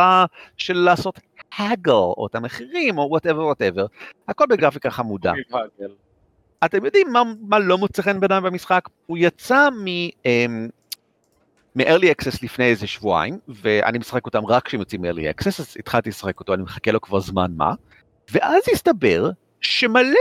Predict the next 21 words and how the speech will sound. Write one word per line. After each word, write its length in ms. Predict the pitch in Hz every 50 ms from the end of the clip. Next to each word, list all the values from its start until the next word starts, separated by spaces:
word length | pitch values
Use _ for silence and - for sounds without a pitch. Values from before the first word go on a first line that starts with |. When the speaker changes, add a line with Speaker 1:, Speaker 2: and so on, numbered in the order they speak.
| 508 - - -
Speaker 1:
פיצ'רים 480 | 466 440 - - 277 247 208 202 190
שווים 540 | 170 - - 185 147 131 143 190 214 262 277
והגיוניים 600 | 269 226 208 151 127 156 139 135 131 127 139 165 156
ובסיסיים 540 | 160 135 - - 156 135 - - 156 170 214
לגמרי 520 | 247 240 165 - 90 92 90 90 104 120
עדיין 300 | 120 175 196 - 262 320
לא 200 | 415 508 587 659 _ _
נמצאים 340 | - - 480 523 523 508 494 466
בו. 140 | 403 - - - _ _ _ _ _ _ _ _ _ _ -
לא, 180 | 440 392 453 494 539 554 -
הם 140 | 320 302 294
יגיעו 360 | 294 254 220 - 285 311 320
בקרוב. 540 | 349 339 - - 294 277 302 294 277 269 240 226 _ _ _ _ _ _ _ _ _ _ _ _ _ _ -
אז 260 | 160 156 123 110 120
למה 320 | 113 117 160 214 233 254 247
הוצאתם 600 | 202 175 127 - _ - - 151 160 - 190 175
אותו 200 | - - - 139
מ-early 440 | 110 104 - - 151 160 156 131 120 - 139
access, 460 | 139 - - - - 190 - - - -
יא 240 | 135 104 110 127
נבלים? 460 | 147 165 160 143 110 113 90 80 65